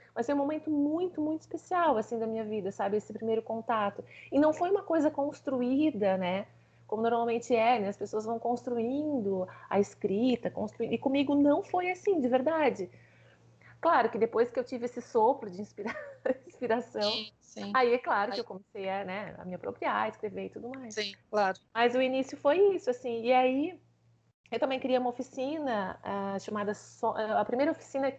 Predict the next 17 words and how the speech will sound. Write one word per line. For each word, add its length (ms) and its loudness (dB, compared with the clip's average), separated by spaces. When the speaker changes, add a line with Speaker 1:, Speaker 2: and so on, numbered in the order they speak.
Speaker 1:
que 80 -4
aconteceu 420 -2
na 100 -2
Univale 420 2
foi 180 -8
em 60 -8
dois 220 0
mil 340 -2
e, 720 -2
dois 140 6
mil 120 0
e 40 -4
doze, 560 2
chamada 280 2
Sonho 280 -4
e 40 -6
Criatividade, 880 -4